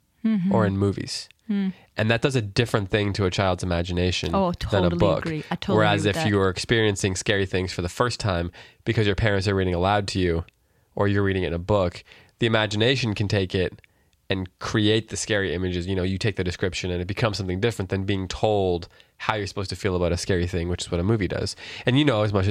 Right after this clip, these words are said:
Speaker 2: as well as anybody, I love movies,
Speaker 1: Mm-hmm.
Speaker 2: but there's a place for
Speaker 1: Mm-hmm.
Speaker 2: these different things, especially within the child's
Speaker 1: No, I
Speaker 2: development.
Speaker 1: completely agree with you on, on that. Um, I am somebody who's much more deeply affected by images than I am by words. So scary images would affect me very differently than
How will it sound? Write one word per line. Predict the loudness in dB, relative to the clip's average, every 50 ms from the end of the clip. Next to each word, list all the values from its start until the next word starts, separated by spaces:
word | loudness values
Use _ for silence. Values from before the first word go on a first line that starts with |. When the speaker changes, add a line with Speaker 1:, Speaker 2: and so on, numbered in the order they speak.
| 0
Speaker 2:
as | 0 2
well | 2 2 2
as | 2
anybody, | 2 0 0 2
I | 2
love | 2 2 2 2
movies, | 2 2 2 0 0 -2 -6 -10 -14 -20 -6
Speaker 1:
Mm-hmm. | -2 0 0 2 2 2
Speaker 2:
but | 2 2
there's | 2 0 0
a | -2
place | 0 0 0 0 0 -2 -4
for | -6 -8 -10 -4 0 2 4 4 4 4
Speaker 1:
Mm-hmm. | 2 2 2 2 0 -2 -4 -6 _
Speaker 2:
these | -2 -2 0
different | 0 -2 -2 -2 0
things, | 0 -2 0 0
especially | -4 -2 -2 -2 -2 -2 -2 -2 0
within | 0 0 0 0
the | 0 0
child's | 0 -2 -2 0 0 0
Speaker 1:
No, | 2 2
I | 2 0 2
Speaker 2:
development. | 2 2 2 4 4 2 2
Speaker 1:
completely | 4 2 2 2 2 0 0 0
agree | 0 0 0 0 0
with | 0 -2 -2 -4 -4
you | -6 -6 -6 -8 -6 -4
on, | -2 -2 -2 -4 -4
on | -4 -4 -2 -2
that. | -2 -2 -4 -4 -4 -4
Um, | -2 -2 -2 -2
I | -2 0 0 2
am | 0 0
somebody | 0 0 0 0 2 2 2 0
who's | 0 0 0 0
much | 0 -2 0 0
more | 0 0
deeply | 0 0 -2 -2 0 0 -2
affected | -2 -2 -2 -4 -2 -2 -2 -2 -2 -2
by | -2 -2 -2 -2 -4 -4
images | -4 -2 0 0 -2 0 0 -2 -2 -2 -4 -4
than | -4 -2 -2
I | -2 -2
am | -2 -2 -2 0
by | 0 -2 -2 -2
words. | -2 -2 -4 -2 -4 -6 -8 -10 -10 -6
So | -4 -4 -4
scary | -4 -4 -4 -4 -2 -2 0 -2 -2
images | -2 0 0 0 0 0 0 -2 -2 -2
would | -2 -2 -2
affect | -2 -2 -4 -4 -2 -2 -2
me | -2 -2
very | -2 -2 -2 -2 0 0 -2 -2
differently | -2 -2 -4 -4 -4 -6 -4 -4 -4
than | -4 -4 -4 -4 -4 -6